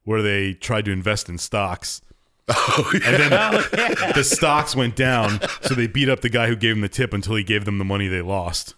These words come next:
Speaker 2: Yeah, 'cause that's how it works.
Speaker 1: Yeah, that's how the stock markets work.
Speaker 2: <laughs> Two weeks later, it went back up, probably. <laughs>
Speaker 1: And, uh, it was just stupid.
Speaker 2: Mm-hmm.
Speaker 1: The protagonist was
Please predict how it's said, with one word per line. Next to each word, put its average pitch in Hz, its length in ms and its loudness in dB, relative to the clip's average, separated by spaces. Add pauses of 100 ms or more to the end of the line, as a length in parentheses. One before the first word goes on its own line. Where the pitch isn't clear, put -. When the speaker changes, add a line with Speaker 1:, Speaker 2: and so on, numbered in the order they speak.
(140)
Speaker 2:
Yeah, 80 380 2 (140)
'cause - 100 -10
that's 160 220 0
how 139 180 2
it 135 60 2
works. 135 320 0
Speaker 1:
Yeah, 113 220 2
that's 113 140 0
how 120 60 -2
the 104 60 -2
stock 107 320 -2
markets 87 360 -8
work. 90 300 -8 (300)
Speaker 2:
<laughs> - 340 -4
Two - 220 2
weeks - 340 0
later, 98 200 2
it 95 80 0
went 131 180 -2
back 95 240 0
up, 80 160 -4
probably. 131 480 -2 (420)
<laughs> - 280 -20
Speaker 1:
And, 123 240 -4
uh, 123 320 -2 (1500)
it 180 140 0
was 170 260 2
just 131 240 0
stupid. 110 720 -2 (1160)
Speaker 2:
Mm-hmm. 80 340 -4 (920)
Speaker 1:
The 107 160 -8
protagonist 120 680 -4
was 104 340 -4